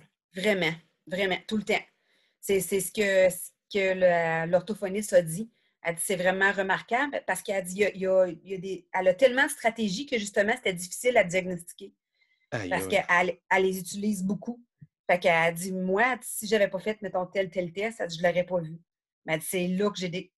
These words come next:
Speaker 1: que j'ai compris qu'elle a-, elle avait des très bonnes stratégies. Ouais, effectivement.
Speaker 2: Parce que pour duper, euh, une direction, pas duper dans le sens négatif, là,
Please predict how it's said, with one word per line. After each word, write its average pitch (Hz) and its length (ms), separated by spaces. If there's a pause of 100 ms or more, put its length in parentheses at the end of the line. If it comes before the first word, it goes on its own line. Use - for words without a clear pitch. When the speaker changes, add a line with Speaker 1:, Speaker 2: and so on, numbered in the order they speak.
(180)
Speaker 1:
que 185 80
j'ai 170 140
compris 180 580
qu'elle 175 280 (140)
a-, 170 340
elle 170 120
avait 170 200
des 170 320
très 196 280
bonnes 175 220
stratégies. 165 560 (640)
Ouais, 180 200
effectivement. 170 500 (600)
Speaker 2:
Parce - 120
que 120 120
pour 117 260
duper, 147 720 (500)
euh, 98 440
une 95 160
direction, 131 1000 (160)
pas 208 140
duper 160 320
dans 143 80
le 110 60
sens 123 280
négatif, 120 640
là, 107 180